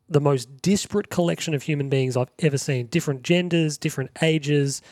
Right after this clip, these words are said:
um, races. So you got, like, there's an old Chinese lady, I think, and there's a young girl, and there's, like, a, um, like, a Middle Eastern guy, and then there's, like, another sort of Italian woman or whatever. There's the most disparate collection of people you've ever seen in your life,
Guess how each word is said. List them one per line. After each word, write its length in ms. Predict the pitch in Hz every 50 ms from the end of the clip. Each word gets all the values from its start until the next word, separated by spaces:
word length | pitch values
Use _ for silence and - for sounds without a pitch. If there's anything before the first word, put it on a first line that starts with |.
| - - _ _ _ _ -
um, 440 | 185 135 127 127 123 123 123 120 127 - _ _ _ -
races. 760 | 190 160 160 160 160 143 - - 143 120 123 185 185 - - _ _ - - _
So 120 | - - 147
you 80 | 135
got, 240 | 131 135 135 - -
like, 180 | 131 120 117 - _ - _ _ _ _ _ _ _
there's 180 | - 175 123 113
an 40 | 117
old 260 | 123 143 156 147 143
Chinese 440 | - - 143 131 131 139 156 156 147 160
lady, 260 | 156 151 147 147 147
I 60 | 139
think, 340 | - - 156 147 143 143 135
and 80 | 143
there's 140 | 127 123 117
a 60 | 120
young 360 | 117 120 147 147 147 143 139 127
girl, 520 | 127 147 147 147 147 147 147 143 139 127
and 80 | 120 123
there's, 200 | 120 117 110 - - - - - - _ -
like, 180 | 151 123 -
a, 260 | - 127 117 117 113 - _ _ _ _ _ _ _ _ _ _ - - -
um, 340 | 147 123 120 123 117 110 - -
like, 120 | - 143 -
a 60 | 117
Middle 240 | 127 147 165 147 151
Eastern 320 | 170 156 - - 147 139
guy, 380 | 135 147 147 147 147 147 147 143
and 160 | 143 131 127
then 80 | 127
there's, 180 | 123 123 113 -
like, 160 | 135 120 -
another 260 | 131 127 127 127 127
sort 140 | 120 - -
of 60 | 123
Italian 680 | 113 107 - 151 156 151 147 143 139 135 135 131 139 143
woman 240 | 147 156 151 147
or 60 | 139 135
whatever. 260 | 151 151 135 120 - - - - - - _ _ _ _ _ _ _
There's 160 | 190 185 156
the 80 | 175 180
most 340 | 170 165 160 151 - - 147
disparate 480 | 139 - 185 220 - - - 220 214
collection 400 | - - 185 180 175 - - -
of 80 | 160 139
people 260 | - 151 151 135 147
you've 120 | 139 135 139
ever 120 | 143 139
seen 220 | 127 - 151 143
in 80 | 139 135
your 80 | 135 127
life, 340 | 127 123 117 117 127 -